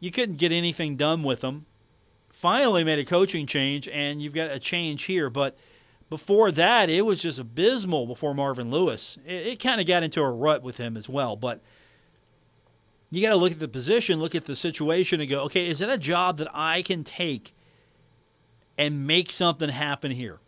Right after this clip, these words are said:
You look always for that right opportunity. And if you're a head coach, you're a head coach. But at what price? Like, "I'm a head coach." Okay. And it's not easy.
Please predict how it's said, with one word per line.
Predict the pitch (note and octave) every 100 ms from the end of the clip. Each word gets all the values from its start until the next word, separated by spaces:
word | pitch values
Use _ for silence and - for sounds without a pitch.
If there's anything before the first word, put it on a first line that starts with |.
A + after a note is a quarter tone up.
| _ _ C#3+
You | E3
look | F#3 A#3+ -
always | G#3 G#3 G3
for | F3+
that | D3+
right | C#3+ D#3 D#3
opportunity. | C#3+ C3+ - D3 A#2 G2 _ _ _ _ _ _ _ _ _ _ _ _ -
And | E3
if | -
you're | G#3
a | E3
head | A#3 C4+ F#3
coach, | - A3+ E3+ A2+ - - - _ _ -
you're | F#3
a |
head | G#3+ E3+
coach. | A2+ B3+ G3+ G2 - - _ _ _ _ _ _ -
But | F#3+ F3 - _ _ _ _ -
at | E3+
what | D#3+ D#3+ G#3
price? | G#3 G3 A3 G2+ - - - _ _ _ -
Like, | - _ -
"I'm | F3
a |
head | E3 F#3+ D3+
coach." | G#3 D#3 -
Okay. | D#3+ F3 C#3 A2+ - - -
And | D#3+
it's | G3+
not | B3 C#4+
easy. | C#4 D#4 G#3 F3+